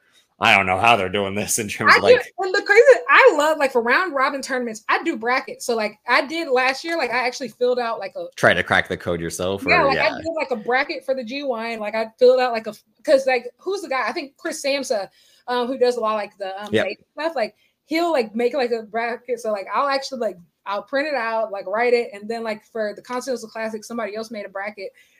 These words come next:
Speaker 2: and so, like, I actually did it. So, like, yeah, you know what? I'm not gonna put too much into it.
Speaker 1: <laughs>
Speaker 2: But this year, you know, especially, like, with the field being like it is, you know, like, I'm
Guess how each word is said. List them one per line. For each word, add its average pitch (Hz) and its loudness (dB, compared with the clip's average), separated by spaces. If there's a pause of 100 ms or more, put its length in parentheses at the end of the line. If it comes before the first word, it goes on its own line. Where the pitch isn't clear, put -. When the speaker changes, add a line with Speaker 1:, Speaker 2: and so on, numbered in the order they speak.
Speaker 2:
and 214 -10
so, 220 2
like, 208 0
I 220 0
actually 226 -6
did 226 0
it. 214 -8
So, 226 -2
like, 208 -2 (340)
yeah, 269 6
you 392 6
know 587 8
what? 523 8
I'm 523 6
not 480 6 (120)
gonna 277 4
put - -10
too 508 12
much 277 0
into 214 -4 (200)
it. 165 2
Speaker 1:
<laughs> - -20 (920)
Speaker 2:
But 415 -2
this 554 10
year, 539 6
you 554 4 (140)
know, 370 0
especially, 480 2 (140)
like, 240 -4 (380)
with 339 -4
the 254 -2
field 427 -4
being 381 -6
like 381 -6
it 370 -8
is, 359 -6
you 480 -2
know, 494 -2
like, 330 -8
I'm 349 -4